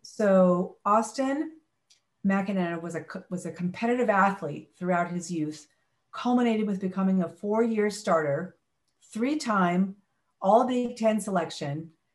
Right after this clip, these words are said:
and team captain for the Ohio State Division One soccer team. So he did not receive a heart screening as a collegiate athlete, uh, given many of the N C double A schools had not incorporated E C Gs into their sports physicals.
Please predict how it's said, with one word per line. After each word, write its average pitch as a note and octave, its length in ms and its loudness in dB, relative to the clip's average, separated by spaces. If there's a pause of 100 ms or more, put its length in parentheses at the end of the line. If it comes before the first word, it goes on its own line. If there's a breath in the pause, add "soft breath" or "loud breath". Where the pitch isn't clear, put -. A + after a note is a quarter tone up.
(220)
and F3+ 180 2
team C4+ 240 0
captain B3+ 560 -2
for F#3 120 -4
the F3+ 120 2
Ohio G#3+ 480 2
State A3+ 300 -2
Division F#3 400 0
One F3 160 0
soccer D#3 360 -4
team. - 440 -14 (800)
So - 120 -10
he G3 160 -2
did G#3+ 160 0
not C#4 320 4
receive G#3+ 300 -2
a F3+ 40 -4
heart F3 240 -8
screening E3+ 520 -6 (100)
as F3+ 140 -6
a E3+ 40 -6
collegiate F3+ 380 -4
athlete, E3 760 -6
uh, E3 340 -4
given F3+ 340 0
many F#3+ 240 4
of F#3 80 0
the F3+ 180 -2
N F#3+ 220 2
C G3 180 -4
double F#3 280 0
A F3+ 100 0
schools F3 800 -4 (400 soft breath)
had G3 180 -2
not F#3+ 240 2
incorporated F#3 960 -2
E F#3+ 140 -2
C F#3 180 -4
Gs F3+ 380 -2
into F3 180 -6
their E3 240 -4
sports D#3 420 -8
physicals. F#3+ 680 -8